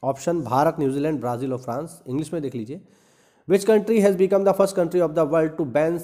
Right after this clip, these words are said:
single use plastic produced bag in supermarket from July first, twenty twenty-three?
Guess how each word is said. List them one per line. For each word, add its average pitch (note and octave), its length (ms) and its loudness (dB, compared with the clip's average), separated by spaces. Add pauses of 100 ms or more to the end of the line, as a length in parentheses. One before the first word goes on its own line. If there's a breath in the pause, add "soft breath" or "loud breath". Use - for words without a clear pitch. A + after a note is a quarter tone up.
single D#3 480 0
use D3+ 180 0 (100)
plastic C#3 420 -6 (520)
produced C#3 500 -2
bag D3 400 0
in D3 180 -4
supermarket C3 600 -4
from C3 240 -2
July A2+ 260 -6
first, D#3 320 -6 (120)
twenty A2+ 220 -8
twenty-three? G2+ 480 -14